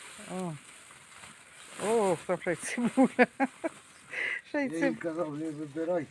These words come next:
Speaker 2: цю цибулю.
Speaker 1: Щоб вона її не забрала, свою цибулю. Ох, вибрали вчора на котловані картоплю.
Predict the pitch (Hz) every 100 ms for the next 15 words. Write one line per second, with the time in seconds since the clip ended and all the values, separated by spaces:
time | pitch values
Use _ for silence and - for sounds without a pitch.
0 | - 139 151 139 120 107 101 104 - -
1 | 262 269 262 262 214 226 190 185 151 143
2 | - 156 156 175 156 170 170 196 - -
3 | - - - - - - - - - -
4 | - 254 240 170 - - - - - -
5 | - _ - - - - - _ _ 160
6 | 190 226 196 196 190 170 196 185 180 175
7 | - 175 180 180 180 180 170 165 185 185
8 | - 220 190 180 160